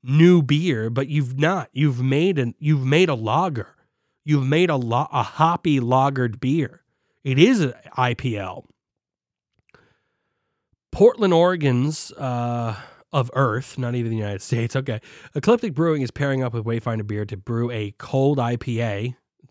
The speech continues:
That's wrong. Shipping February seventeenth in sixteen ounce cans and draft. This will be Ecliptic's first cosmic collaboration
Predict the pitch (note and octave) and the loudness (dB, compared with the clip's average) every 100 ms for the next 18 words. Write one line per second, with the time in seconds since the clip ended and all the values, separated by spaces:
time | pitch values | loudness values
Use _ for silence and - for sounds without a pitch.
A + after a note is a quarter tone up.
0 | C3 _ C3 D3 A#2 - A#2 C3 G#2+ G2+ | -20 _ -6 -4 -4 -6 -2 0 0 -2
1 | B2 - - - _ - F#3 E3+ D3 - | -4 -8 -18 -20 _ -2 -2 0 -4 -2
2 | D#3+ E3+ E3 C#3+ D3+ C#3 - C#3+ B2+ - | -2 2 0 0 -4 -4 -2 -2 -2 -6
3 | _ _ _ B2 A2 - D3+ - D#3 C#3 | _ _ _ -8 -4 -4 -4 -2 0 0
4 | B2 A#2 - C3 B2+ B2 A2+ G2+ G2+ A#2 | -2 -6 -6 -2 -2 -2 -4 -6 -4 -2
5 | A#2 A2+ C#3 D3 C3 B2 A#2+ - - - | -2 -4 -6 -4 -4 -2 -4 -8 -10 -8
6 | B2 - A2+ - - C3+ C#3 - - - | -6 -8 -10 -10 -6 -4 -4 -8 -12 -4
7 | A#2+ A#2+ C3 - A#2+ A2+ A2 G#2+ A2+ A2+ | -2 -2 -4 -6 -6 -6 -6 -4 -4 -6
8 | A2+ | -8